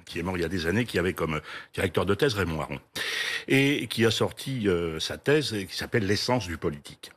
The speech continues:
Et très, très rapidement, il dit que dans la politique, on, on ne peut pas concevoir la politique sans comprendre la dualité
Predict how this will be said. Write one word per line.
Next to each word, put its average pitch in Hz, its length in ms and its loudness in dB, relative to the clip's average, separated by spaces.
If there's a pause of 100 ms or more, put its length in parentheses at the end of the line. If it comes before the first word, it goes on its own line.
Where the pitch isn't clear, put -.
(240)
Et 107 240 4
très, - 160 2
très 135 140 2
rapidement, 98 480 0 (260)
il 110 160 0
dit 139 220 -4
que 113 400 4
dans 113 80 0
la 104 100 2
politique, 104 500 -2
on, 110 160 4
on 131 60 4
ne 120 60 4
peut 147 100 2
pas 151 140 0
concevoir 127 480 0
la 90 80 -2
politique 110 480 -2 (600)
sans 135 200 2
comprendre 123 480 2
la 104 100 4
dualité 107 680 0